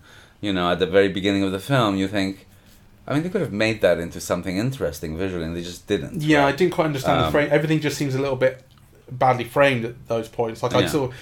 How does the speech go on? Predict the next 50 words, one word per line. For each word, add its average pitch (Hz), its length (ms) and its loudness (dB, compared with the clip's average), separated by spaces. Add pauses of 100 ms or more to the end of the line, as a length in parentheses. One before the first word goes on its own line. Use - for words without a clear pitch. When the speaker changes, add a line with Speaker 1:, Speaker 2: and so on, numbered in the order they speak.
Speaker 2:
even, 170 260 6
even 156 220 4
though 147 160 6
the 131 100 4
idea 131 300 4
is 123 80 0
that 135 100 -6
she's 127 180 -6
not 139 140 2
really 127 260 0
twirling 127 360 0
the 120 40 -4
sign 120 280 -2
very 113 180 0
well, 107 380 0 (120)
Speaker 1:
Yeah. 98 260 0
Speaker 2:
she's 120 180 -2
just 127 140 -6
kind 117 120 2
of 110 80 -2
enjoying 117 400 2
it, 90 180 -10 (300)
you 135 100 -4
can't 135 240 2
even 127 280 0
really 123 200 2
see 156 300 4
her 107 320 0
Speaker 1:
Yeah. 82 420 -2
Speaker 2:
enjoying 113 360 0
it. 117 60 -4
It's 120 140 -8
not, 135 220 0
if 127 240 -4
the - 60 2
camera 135 220 0
would 123 80 2
just 123 140 -2
pull 131 200 -4
back 131 220 0
a 127 40 -2
bit 117 400 -2
in 117 140 -2
those 110 180 -4
shots, - 260 -4
I 110 60 0
felt. 107 420 -6
Speaker 1:
Yes, 98 380 2
it's 117 160 0
very 170 400 6